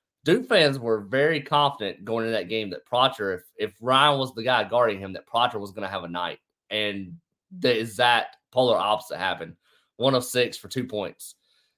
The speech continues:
Now, Proctor did amazing on R J defensively. Proctor and Roach did a great job. I think Proctor spent the majority of the time on him, but those two did a great job face guarding R J. If you would have told, uh, told any Carolina fan pregame,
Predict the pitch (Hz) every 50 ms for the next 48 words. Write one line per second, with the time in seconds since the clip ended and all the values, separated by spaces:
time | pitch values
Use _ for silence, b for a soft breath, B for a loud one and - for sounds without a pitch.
0 | _ _ - 113 110 107 104 101 101 92 - - - 139 139 156 151 147 139 127
1 | 143 139 127 120 107 110 127 139 135 123 113 104 104 104 104 - - 95 110 107
2 | 95 98 95 90 87 87 85 85 _ 92 107 - 107 107 90 - 78 85 80 80
3 | 90 - _ _ - 120 123 131 - 135 113 107 110 117 110 110 - - 101 95
4 | 85 104 107 98 78 - 101 98 95 92 92 - 101 90 67 - 110 117 113 110
5 | 101 - - 98 90 90 90 90 87 85 98 101 104 107 110 110 107 - 131 120
6 | 120 127 131 127 113 92 - - - _ _ _ _ _ _ _ _ _ - 127
7 | 139 143 143 - 147 135 127 123 107 90 90 123 117 110 104 101 95 95 107 110
8 | 120 110 104 123 110 107 101 92 - - 101 110 117 127 - 127 123 127 127 123
9 | 123 123 120 120 120 120 123 123 120 120 120 - _ _ _ _ _ _ _ _
10 | _ _ _ _ - - 117 - 147 185 214 202 180 156 139 - 160 147 139 135
11 | 135 135 127 120 - - - - - 143 127 120 110 110 131 147 139 127 139 127
12 | 127 127 120 - 110 98 90 78 - - _ _ _ _ _ _ _ - 139 135
13 | 123 110 104 92 90 87 85 85